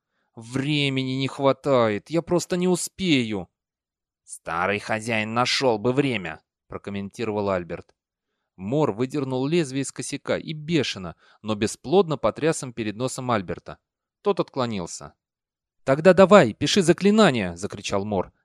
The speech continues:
«Да поторапливайся!» Резко развернувшись на каблуках, он величественно прошествовал в кабинет смерти.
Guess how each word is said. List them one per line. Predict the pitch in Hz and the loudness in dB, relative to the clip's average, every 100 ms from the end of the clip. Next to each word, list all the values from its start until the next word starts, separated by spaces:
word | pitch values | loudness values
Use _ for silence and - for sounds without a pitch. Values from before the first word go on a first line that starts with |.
| _ | _
«Да | 113 | 4
поторапливайся!» | 170 180 202 240 151 120 98 - 87 _ _ _ _ _ _ - | 6 6 10 8 8 4 4 0 -6 _ _ _ _ _ _ -6
Резко | 98 175 - 117 | 0 0 2 -4
развернувшись | 101 110 135 160 - - | 0 0 0 -2 -4 -8
на | 98 | -10
каблуках, | - 95 101 170 170 - _ _ _ - | -10 -6 -4 -2 -2 -4 _ _ _ -2
он | 101 120 | -2 0
величественно | 135 202 - 165 151 147 135 | 0 0 -2 -6 -6 -8 -4
прошествовал | 120 113 156 - 156 | -4 -2 -4 -2 -6
в | - | -6
кабинет | 117 107 123 131 | -8 -8 -8 -10
смерти. | 131 117 82 - - | -8 -4 -4 -6 -20